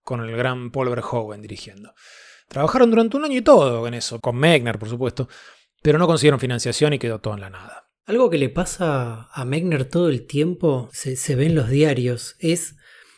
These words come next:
Speaker 2: tiene la lucha esa entre competir con miles, cientos de miles, por ingresar a una industria ya establecida, o crear o armarse de un nicho en una industria más incipiente.
Speaker 1: Claro.
Speaker 2: Entonces,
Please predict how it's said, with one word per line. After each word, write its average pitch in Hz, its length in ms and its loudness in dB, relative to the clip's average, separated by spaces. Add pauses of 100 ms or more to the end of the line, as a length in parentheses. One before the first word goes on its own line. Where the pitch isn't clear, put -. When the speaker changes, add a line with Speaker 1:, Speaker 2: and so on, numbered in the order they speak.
(140)
Speaker 2:
tiene 185 240 2
la 156 140 0
lucha 160 380 -2
esa 170 340 -2
entre 131 540 -4
competir 151 960 0
con 135 480 -2
miles, 143 880 2
cientos 127 540 -2
de 131 100 -4
miles, 131 380 0
por 135 420 -2
ingresar 139 520 -2
a 180 40 -2
una 151 140 -2
industria 139 560 -2
ya 139 160 -2
establecida, 143 920 -2 (640)
o 190 520 4
crear 170 500 4
o 135 140 0
armarse 151 560 -2
de 143 100 0
un 156 220 -2
nicho 185 420 -2
en 143 140 0
una 151 100 0
industria 147 500 0
más 135 240 -2
incipiente. 120 760 -6 (160)
Speaker 1:
Claro. 120 280 -4 (120)
Speaker 2:
Entonces, 175 560 0